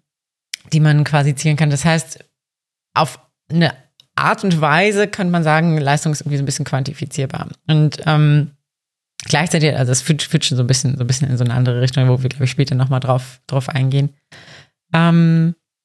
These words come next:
worauf ich eigentlich nochmal gerade eingehen wollte, ist, dass diese, diese Entgrenzung natürlich irgendwie von, von Arbeit und, und, ähm,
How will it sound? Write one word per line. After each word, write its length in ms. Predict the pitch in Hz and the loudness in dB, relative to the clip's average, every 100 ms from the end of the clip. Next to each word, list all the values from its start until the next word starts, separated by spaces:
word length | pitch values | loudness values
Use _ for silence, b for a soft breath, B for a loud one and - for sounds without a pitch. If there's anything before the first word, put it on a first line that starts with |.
| _ _ _ _ _ | _ _ _ _ _
worauf 220 | 139 143 156 | -2 0 2
ich 120 | 151 | 2
eigentlich 200 | 165 165 | 2 0
nochmal 220 | 160 156 | 0 0
gerade 240 | 151 147 | 0 0
eingehen 380 | - 160 160 156 | 2 0 2 2
wollte, 300 | 147 156 165 | 2 2 0
ist, 380 | - 160 156 - | 0 -2 -2 -2
dass 380 | 135 143 - - _ _ _ _ _ _ _ - | -2 -2 -6 -10 _ _ _ _ _ _ _ 0
diese, 240 | 151 147 | 2 2
diese 200 | 151 143 | 2 0
Entgrenzung 480 | 147 - 160 190 196 | 0 0 -2 0 -2
natürlich 360 | 175 170 170 | 0 -2 -2
irgendwie 200 | - 160 | -2 -4
von, 240 | 156 156 147 | -2 -2 -2
von 160 | 156 | -2
Arbeit 280 | 156 151 156 | 0 0 -2
und, 120 | 147 139 - | -6 -8 -14
und, 400 | - 147 131 - - | -4 -2 -2 -4 0
ähm, 500 | 135 135 135 127 | 2 2 2 2